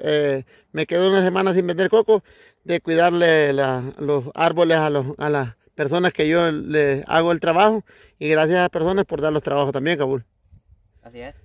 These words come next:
Speaker 1: Ajá.
Speaker 2: Y aquí estamos, este, como hemos venido aquí.
Speaker 1: Ahí está
Speaker 2: Ah,
Speaker 1: el trabajo, mire.
Speaker 2: este, y algunas, a esto les dedicamos a veces nosotros,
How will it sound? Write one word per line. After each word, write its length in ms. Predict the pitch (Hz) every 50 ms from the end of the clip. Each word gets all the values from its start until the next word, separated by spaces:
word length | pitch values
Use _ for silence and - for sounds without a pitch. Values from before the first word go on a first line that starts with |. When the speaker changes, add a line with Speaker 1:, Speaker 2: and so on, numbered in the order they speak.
| - _
Speaker 1:
Ajá. 360 | - 147 151 165 165 180 175 151 _ _ _ _ _ _ _
Speaker 2:
Y 80 | 113
aquí 140 | 135 139 151
estamos, 320 | 143 _ 143 143 156 156 151
este, 480 | 147 135 _ 135 131 127 120 113 101 _ _ _ _
como 320 | 123 113 113 110 110 107 104 110
hemos 160 | 123 139 131
venido 240 | 127 135 139 135 135
aquí. 220 | 123 _ 139 147 165 165 _ _ _ _ _ _ _ _ - - _ _ -
Speaker 1:
Ahí 100 | 156 160
está 140 | - 208 202
Speaker 2:
Ah, 20 |
Speaker 1:
el 80 | 196 170
trabajo, 320 | - 170 180 196 180 -
mire. 240 | 143 143 156 147 139 - - _
Speaker 2:
este, 580 | 110 117 - _ _ - - - - 95 87 78 _ _ _ _ _ _ _ _ _ _ _ _
y 120 | 113 120
algunas, 380 | 123 120 107 127 135 147 143 135 _ _ _ -
a 120 | - 117 120 139 143 160
esto 160 | 165 - 170
les 140 | 165 160 139
dedicamos 500 | 151 147 143 - - 156 165 165 156 156
a 60 | 151 151
veces 340 | 156 165 160 151 156 147
nosotros, 500 | 143 143 147 151 151 - - 160 170 165